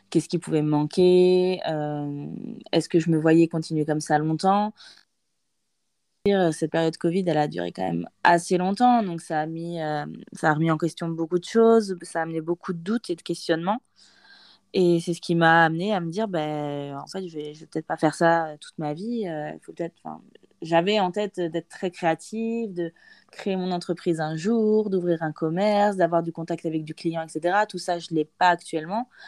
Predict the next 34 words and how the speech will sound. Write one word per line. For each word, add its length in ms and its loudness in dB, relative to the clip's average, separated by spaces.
Euh, 560 -2
et 120 2
là, 100 4
je 100 -4
me 60 -6
dis, 160 -6
ben, 260 -2
j'ai, 240 -4
j'ai 140 -4
trente 240 -6
ans, 480 0
euh, 380 -6
j'avais 220 4
plein 180 2
de 60 2
projets, 400 4
plein 220 2
de 80 -4
rêves, 220 2
et 100 -2
en 60 -4
fait, 120 -6
je 100 -8
me 60 -8
rends 160 -4
compte 160 -8
que 100 -4
je 60 -2
les 140 -6
ai 40 -6
mis 120 -12
de 80 -20
côté 280 0
sans 280 -10